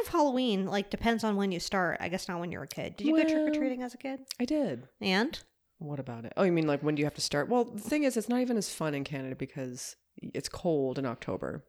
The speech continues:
Speaker 1: Mm,
Speaker 2: So you have to wear
Speaker 1: mm-hmm.
Speaker 2: s-, like, a jacket over your costume.
Speaker 1: Yeah.
Speaker 2: So it's like you need to wear a costume that's kind of warm adjacent.
Speaker 1: Yeah. I mean, it was
Speaker 2: Can't
Speaker 1: pre-,
Speaker 2: be a
Speaker 1: it's
Speaker 2: slew.
Speaker 1: It was often brisk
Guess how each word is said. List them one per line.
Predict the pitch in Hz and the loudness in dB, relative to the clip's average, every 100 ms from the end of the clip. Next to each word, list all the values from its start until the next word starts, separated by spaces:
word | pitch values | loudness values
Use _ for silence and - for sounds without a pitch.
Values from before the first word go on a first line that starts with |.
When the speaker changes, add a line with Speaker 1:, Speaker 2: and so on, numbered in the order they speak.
| - | -6
Speaker 1:
Mm, | 185 185 175 160 | -2 0 0 0
Speaker 2:
So | - | 0
you | 165 | 2
have | 185 | 2
to | 165 | 4
wear | 160 | 4
Speaker 1:
mm-hmm. | |
Speaker 2:
s-, | 180 - - - 147 | 4 2 0 -4 -2
like, | 151 | 0
a | 135 | 0
jacket | - 131 135 - | -2 -2 -2 -2
over | 139 139 | -2 0
your | 123 120 | 0 0
costume. | - 117 - - 90 127 | 2 0 0 -2 -2 -2
Speaker 1:
Yeah. | 156 139 139 143 | 0 0 0 -2
Speaker 2:
So | - 156 | 2 2
it's | - | 6
like | 156 156 | 4 4
you | 165 | 4
need | 170 165 | 4 4
to | 139 | 4
wear | 143 143 143 139 - | 6 6 6 2 0
a | - | -2
costume | - 160 - 151 147 | 2 2 2 0 0
that's | 135 | -2
kind | - 143 | 0 -2
of | 135 131 | -2 -4
warm | 139 139 131 | -2 -2 -4
adjacent. | - 120 127 113 110 _ - | -2 -2 -2 -6 -8 _ -8
Speaker 1:
Yeah. | 208 202 196 175 175 - 214 - 269 | 0 4 6 4 2 -6 -18 -6 2
I | |
mean, | 381 359 | 4 4
it | 302 | 6
was | 453 | 8
Speaker 2:
Can't | 190 | 8
Speaker 1:
pre-, | - 208 | 10 8
Speaker 2:
be | |
a | |
Speaker 1:
it's | 180 | 8
Speaker 2:
slew. | - - 165 156 135 135 147 - - - | 4 2 6 6 6 2 -2 -12 -8 4
Speaker 1:
It | 269 | 6
was | 359 - | 6 6
often | 202 202 - 196 180 | 8 8 6 2 2
brisk | 165 156 151 165 160 - - - | -2 -4 2 2 2 0 -2 -6